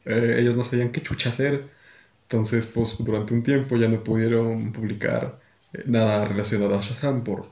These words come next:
hasta que se arregló todo lo de, lo de los derechos. Entonces, ¿qué hicieron para seguir vendiendo? Eh, no me acuerdo si fue la misma empresa o fue otra para aprovechar el boom.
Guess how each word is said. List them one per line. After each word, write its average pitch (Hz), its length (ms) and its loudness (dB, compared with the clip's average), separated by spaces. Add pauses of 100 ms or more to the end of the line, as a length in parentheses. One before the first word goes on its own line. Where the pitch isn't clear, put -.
(120)
hasta 110 180 -2
que 113 80 -6
se 107 80 -4
arregló 117 220 0
todo 110 180 -2
lo 113 200 -2
de, 107 140 -6
lo 117 160 2
de 104 60 0
los 104 140 -4
derechos. 131 360 -2 (460)
Entonces, 160 340 0
¿qué 170 140 -2
hicieron 156 440 4
para 113 140 0
seguir 123 240 0
vendiendo? 139 580 2 (540)
Eh, - 220 -4
no 131 120 2
me 135 80 4
acuerdo 135 260 4
si 127 140 0
fue - 400 0
la 131 80 4
misma 123 200 2
empresa 147 380 4
o 127 40 -2
fue 127 180 0
otra 127 420 2
para 113 640 -4
aprovechar 107 400 0
el 117 100 4
boom. 147 220 2